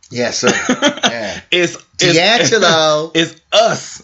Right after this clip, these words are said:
Speaker 2: who have the issue with the gay black
Speaker 1: You
Speaker 2: men.
Speaker 1: know what, brother? I don't, I, I, I don't have, you know, you wanna be
Speaker 2: As a
Speaker 1: gay.
Speaker 2: people.
Speaker 1: That's,
Speaker 2: Yeah.
Speaker 1: that's what it is. I don't, none of that stuff bothers me, but I just don't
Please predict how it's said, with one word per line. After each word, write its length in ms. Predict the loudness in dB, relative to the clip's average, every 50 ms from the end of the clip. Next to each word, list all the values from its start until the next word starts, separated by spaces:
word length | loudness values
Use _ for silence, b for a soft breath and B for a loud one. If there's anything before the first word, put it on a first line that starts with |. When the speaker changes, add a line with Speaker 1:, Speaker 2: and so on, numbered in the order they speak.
| -4
Speaker 2:
who 160 | 0 2 4
have 240 | 4 4 2 2 2
the 160 | 2 0 0 2
issue 360 | 0 0 0 0 -2 -2 -2
with 100 | -2 -2
the 60 | -2
gay 180 | -2 0 0 0
black 240 | 0 0 0 2 2
Speaker 1:
You 60 | 2 2
Speaker 2:
men. 80 | 2
Speaker 1:
know 80 | 2 2
what, 80 | 2
brother? 220 | 2 0 0 0 0
I 200 | 0 0 0 0
don't, 200 | -2 -4 -6 -6 -6
I, 340 | -4 -4 -4 -4 -4 -4 -4 -2
I, 100 | -2 -2
I 40 |
don't 180 | -2 -2 -4 -4
have, 240 | -4 -4 -6 -8 -12 -12
you 80 | -6
know, 220 | -4 -2 -2 -2 -4
you 140 | -4 -4 -2
wanna 200 | -2 -2 -2 -2
be 140 | -4 -2 -2
Speaker 2:
As 140 | 0 0
a 40 | -2 -2
Speaker 1:
gay. 40 | -2
Speaker 2:
people. 300 | -2 -4 -4 -6 -12 -20 -20 -20 -6
Speaker 1:
That's, 320 | -2 0 2 2 2 0 -4
Speaker 2:
Yeah. 60 | -6 -4
Speaker 1:
that's 260 | -2 0 0 -2 -2
what 140 | -4 -6 -6
it 80 | -4 -6
is. 120 | -4 -2
I 140 | -2 -2 -2
don't, 200 | -4 -6 -8 -8 -8
none 140 | -4 -4 -2
of 80 | 0
that 180 | 0 0 -2 -2
stuff 260 | -2 -2 -2 -2 -2
bothers 400 | -2 -2 -2 -2 -4 -6 -8 -10
me, 220 | -10 -12 -12 B B B B B B -4
but 120 | -2 0
I 200 | 2 0 0 0
just 240 | -2 -4 -4 -2 -2
don't 320 | -2 0 0 -2 -4 -8